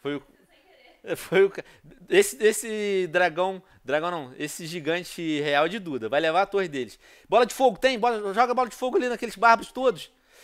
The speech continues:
Speaker 1: Hum, hum, tinha que jogar, joga bola de fogo ali naqueles bárbaros. É, Duda falando que não tem.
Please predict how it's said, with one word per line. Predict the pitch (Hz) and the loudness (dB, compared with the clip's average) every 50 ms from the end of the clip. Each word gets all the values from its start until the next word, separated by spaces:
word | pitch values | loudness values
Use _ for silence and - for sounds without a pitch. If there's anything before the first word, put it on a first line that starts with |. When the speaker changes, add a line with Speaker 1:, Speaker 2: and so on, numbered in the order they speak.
| - - - - - _ _ | -20 -20 -20 -20 -20 _ _
Speaker 1:
Hum, | 214 233 240 240 240 240 233 233 226 226 226 220 220 220 214 208 - _ _ _ _ _ _ _ _ _ _ _ - | -12 -12 -10 -10 -10 -10 -8 -8 -8 -8 -10 -10 -10 -10 -12 -14 -18 _ _ _ _ _ _ _ _ _ _ _ -12
hum, | 220 247 254 254 254 247 240 202 | -10 -8 -8 -6 -6 -6 -8 -8
tinha | - - 233 | -8 -6 -6
que | 226 220 | -4 -2
jogar, | 233 220 233 220 190 | -2 -2 0 -2 0
joga | 214 277 285 247 | 2 2 0 2
bola | 240 277 277 254 | 2 0 0 0
de | - | -4
fogo | - 285 254 - | -6 -2 0 0
ali | 262 269 | 0 0
naqueles | 269 254 254 269 254 | -4 -6 -6 -8 -10
bárbaros. | 214 185 180 196 226 262 262 247 240 196 180 165 - - - _ _ _ _ _ - - - - - - _ _ _ _ _ - | -8 -2 2 4 6 6 6 4 0 -6 -10 -12 -14 -16 -20 _ _ _ _ _ -20 -20 -20 -20 -20 -20 _ _ _ _ _ 0
É, | 160 190 214 220 | 2 2 2 2
Duda | 180 208 220 190 | 0 -4 -6 -6
falando | - - 208 220 202 | -6 -6 -6 -6 -4
que | 214 | -6
não | 214 190 151 | -8 -8 -4
tem. | 165 180 196 208 185 - | -2 0 0 0 -2 -6